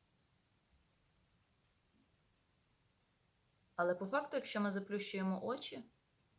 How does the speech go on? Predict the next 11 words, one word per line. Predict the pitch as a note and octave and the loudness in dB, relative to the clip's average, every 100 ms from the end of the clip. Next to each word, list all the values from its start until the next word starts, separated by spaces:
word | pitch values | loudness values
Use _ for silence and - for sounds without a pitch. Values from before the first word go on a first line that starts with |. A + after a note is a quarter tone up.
| _ _ _ _ _ _ _ _ - | _ _ _ _ _ _ _ _ -10
то | F#3 | -6
нічого | F#3+ - A3+ G#3+ | -4 -4 -2 0
немає, | G3+ F3 D#3+ | 0 0 0
ми | D#3+ | -4
просто | D#3+ F3+ - E3+ | -8 -10 -10 -12
енергія. | D#3+ D#3 - E3 E3+ _ _ _ _ _ _ _ - - - - - _ _ _ _ _ _ _ _ _ _ _ _ _ _ - _ _ - - - | -10 -12 -14 -18 -18 _ _ _ _ _ _ _ -20 -20 -20 -20 -20 _ _ _ _ _ _ _ _ _ _ _ _ _ _ -20 _ _ -20 -14 -2
Але | E3+ F3+ | 2 4
ми — | G#3+ E4+ G4+ - _ - | 2 0 -6 -18 _ -8
чиста | - A3+ C4 | -2 -2 -2
свідомість, | - G3+ E3+ D3+ D3+ - | -2 2 2 2 -4 -10
яка | E3 E3+ F3 | -6 -4 -4